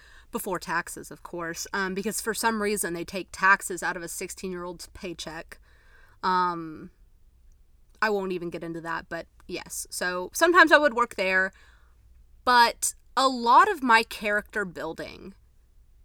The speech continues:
in that job specifically came from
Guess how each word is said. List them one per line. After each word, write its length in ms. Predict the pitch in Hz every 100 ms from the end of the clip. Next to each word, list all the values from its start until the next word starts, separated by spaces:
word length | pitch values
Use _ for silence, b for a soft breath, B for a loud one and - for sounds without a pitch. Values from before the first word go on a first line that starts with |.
| _ - -
in 260 | 226 226 208
that 240 | 196 - - - - - -
job 440 | - 190 160 147 202
specifically 920 | - - 208 - 180 175 175 147 - - - - _ _ _ _ -
came 520 | - 285 311 320 311
from 800 | - - 202 190 185 180 180